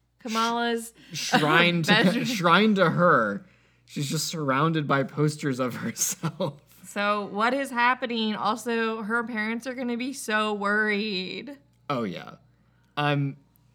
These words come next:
Speaker 2: so here's what I've gotten from people talking about that scene. One, it's not shape-shifting. Some people thought that I was not on board. Someone was like,
Speaker 1: What?
Speaker 2: Some people, like, go on YouTube, watch people watch that. They're like, "Did she just turn into Captain Marvel?" No.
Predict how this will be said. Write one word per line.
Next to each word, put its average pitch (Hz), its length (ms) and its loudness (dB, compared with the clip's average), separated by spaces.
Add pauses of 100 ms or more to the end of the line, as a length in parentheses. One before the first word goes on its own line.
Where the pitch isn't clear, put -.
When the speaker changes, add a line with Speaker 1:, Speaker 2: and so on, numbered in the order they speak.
Speaker 2:
so 135 280 -4
here's 175 360 -6
what 160 120 -6
I've 123 200 -6
gotten 110 520 -10
from 117 140 -14
people 104 220 -14
talking 143 400 -12
about 95 240 -12
that 76 180 -20
scene. 76 380 -16 (680)
One, 113 340 -8 (140)
it's 123 160 -14
not 151 240 -2 (240)
shape-shifting. 139 1000 -8
Some 160 180 -8
people 175 220 0
thought 139 280 -6
that 131 260 -10
I 131 180 -4
was 127 180 -8
not 131 160 -8
on 127 140 -8
board. 123 240 -6
Someone 156 320 -4
was 131 100 -4
like, 139 140 -2
Speaker 1:
What? 523 580 0
Speaker 2:
Some 277 220 4
people, 330 480 0
like, 170 500 -4
go 156 140 -4
on 220 80 -2
YouTube, 180 300 0
watch 139 200 0
people 143 200 -4
watch 113 240 -6
that. 110 180 -8
They're 127 120 -4
like, 120 180 -2
"Did 135 160 -4
she 175 160 -4
just 180 220 0
turn 160 260 0
into 143 200 -2
Captain 131 380 -4
Marvel?" 101 320 -8
No. 104 360 -8